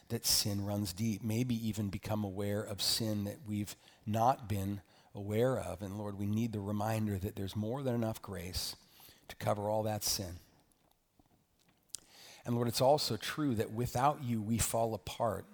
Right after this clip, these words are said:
If we don't abide in you, we can do nothing. You're the one who guides our hearts.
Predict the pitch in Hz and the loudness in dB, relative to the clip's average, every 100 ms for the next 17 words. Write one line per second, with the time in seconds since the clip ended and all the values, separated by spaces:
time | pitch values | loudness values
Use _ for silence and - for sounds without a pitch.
0 | 113 - 123 139 110 98 107 117 113 101 | -18 -8 -2 0 0 0 4 2 2 0
1 | 107 107 98 101 101 101 98 107 113 92 | 0 0 -2 -4 -4 -2 0 -2 -4 -10
2 | 90 - _ _ _ - - - - - | -14 -18 _ _ _ -20 -20 -20 -20 -20
3 | - _ _ _ _ - 117 123 120 110 | -20 _ _ _ _ -6 -2 2 2 0
4 | 98 107 101 107 104 - - - - - | 0 0 2 2 2 0 -4 -6 -20 -6
5 | 104 98 - 113 104 92 - - - | -4 -4 -4 0 0 -2 -8 -8 -10